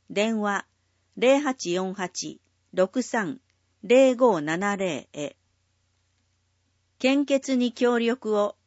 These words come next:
一日土曜、十時から十二時、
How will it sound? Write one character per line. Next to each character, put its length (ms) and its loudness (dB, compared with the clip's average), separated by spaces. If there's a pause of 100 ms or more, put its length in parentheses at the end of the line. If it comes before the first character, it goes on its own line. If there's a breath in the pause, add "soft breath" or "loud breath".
(640)
一 260 -2
日 500 -6 (160)
土 160 2
曜、 340 0 (520)
十 260 -2
時 140 -4
か 160 -6
ら 160 -4
十 240 -4
二 220 -4
時、 240 -14